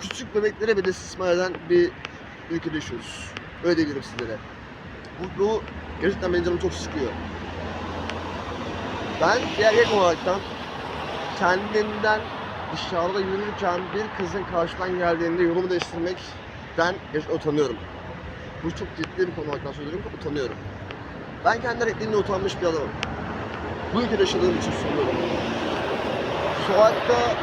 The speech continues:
karşımdan gelen bir hanımefendi olduğunda, bir kız çocuğu olduğunda beni yanlış anlamasın, benden korkmasın diye yolumu değiştiren bir insanım. Buna mecburen o aktan beni bıraktınız.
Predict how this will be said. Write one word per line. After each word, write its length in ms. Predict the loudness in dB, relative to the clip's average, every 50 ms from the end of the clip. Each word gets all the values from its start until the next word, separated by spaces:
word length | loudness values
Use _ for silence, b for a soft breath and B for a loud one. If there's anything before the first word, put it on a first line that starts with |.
| -2 -2 0
karşımdan 580 | 2 2 2 0 0 -2 0 0 0 0 0
gelen 280 | 0 0 0 0 0 0
bir 60 | 2
hanımefendi 500 | 2 2 0 0 0 0 -2 0 2 4
olduğunda, 480 | 4 4 4 4 2 2 2 2 2 2
bir 60 | 0
kız 300 | 0 0 -4 -6 -4 -4
çocuğu 260 | -4 0 2 4 6
olduğunda 560 | 6 6 6 4 2 0 0 0 0 0 0 -2 -2 -4 -6 -6 -6 -6 -4 -4 -4 -4 4 6
beni 160 | 6 6 6
yanlış 380 | 6 4 4 2 0 -2 2 2
anlamasın, 500 | 2 4 4 2 2 2 2 2 0 -2 4 4
benden 440 | 4 4 6 2 0 0 0 2 4
korkmasın 600 | 4 4 4 4 2 0 0 0 0 -2 0 0
diye 100 | 0 0
yolumu 220 | 0 0 2 4 4
değiştiren 460 | 4 4 4 2 2 2 2 2 2
bir 60 | 2
insanım. 360 | 0 0 -2 -4 -4 -4 -4 -6 -6 -6 -6 -6 -6 0 2
Buna 140 | 2 2 4
mecburen 440 | 4 2 2 2 2 2 2 2 2 2 2 0
o 60 | 0
aktan 260 | 0 0 -2 -2 -2 0 0
beni 140 | 0 2
bıraktınız. 380 | 2 2 2 0 -2 -6 -8 -8